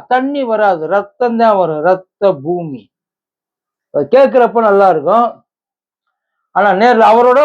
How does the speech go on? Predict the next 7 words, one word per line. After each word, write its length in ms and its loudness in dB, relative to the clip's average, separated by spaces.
வயசு 480 0
முப்பத்தி 600 -6
அஞ்சு 340 -8
தான். 200 -14
நம்மளால 360 2
நினைக்கலாம், 500 2
"இவ 100 -4